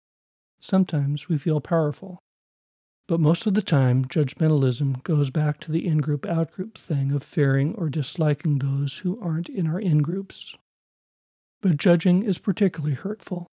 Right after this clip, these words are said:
There's something in our psychology that really dislikes being judged and reacts strongly when we're being judged. Harsh disapproval from someone we hope will accept us can have a negative effect on our self-esteem.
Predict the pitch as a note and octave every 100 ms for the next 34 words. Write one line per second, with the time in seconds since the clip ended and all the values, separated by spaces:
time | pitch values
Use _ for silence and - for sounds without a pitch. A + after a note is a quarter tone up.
0 | _ _ _ _ _ _ _ _ - F3+
1 | D3 G#3 G3 A3 G3+ F#3+ F3+ G3 F#3+ D3
2 | C#3 D3 C3 F#3 F3 A#3 F#3+ E3 E3 F3
3 | - D#3+ D#3 - - E3+ D3+ C#3 E3 D#3
4 | D3 - - _ _ _ F3 D3 C#3+ C#3+
5 | - - E3+ D3 C#3 C#3+ F#3+ D3+ D3+ C#3
6 | D3 D3 C#3+ D#3 D3+ D#3+ - - _ _
7 | _ _ _ _ _ _ _ E3+ E3+ -
8 | - - - - F#3 C#3 C#3 - E3 D3
9 | - D3 D3 D3 D3 B2 D3 C#3+ - E3
10 | D3+ - - F3 - D#3+ C#3+ - - _
11 | _ _ _ _ _ _ _ _ - D#3
12 | C#3+ C#3 C#3 D#3 C#3+ C3+ C3 C3 - D3+
13 | D3+ - C4 F3+ D#3+ - D3+ C3+ D3+ -
14 | E3 D3 D#3+